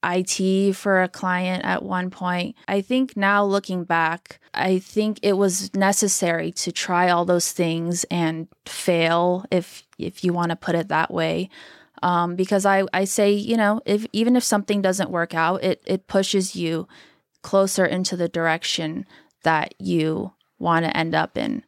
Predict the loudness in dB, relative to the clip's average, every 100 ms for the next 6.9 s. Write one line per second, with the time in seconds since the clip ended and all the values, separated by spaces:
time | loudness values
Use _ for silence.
0 | -10 -6 -4 -4 -6 -2 0 0 0 -2
1 | -6 -4 -4 -2 0 0 0 0 2 2
2 | 2 2 2 0 -4 -6 -4 -4 -4 0
3 | 2 4 4 4 2 2 4 6 6 4
4 | 0 _ _ _ -2 -2 -4 -6 -2 -2
5 | 0 0 0 -2 -4 0 2 2 2 2
6 | 2 2 2 2 4 2 -2 _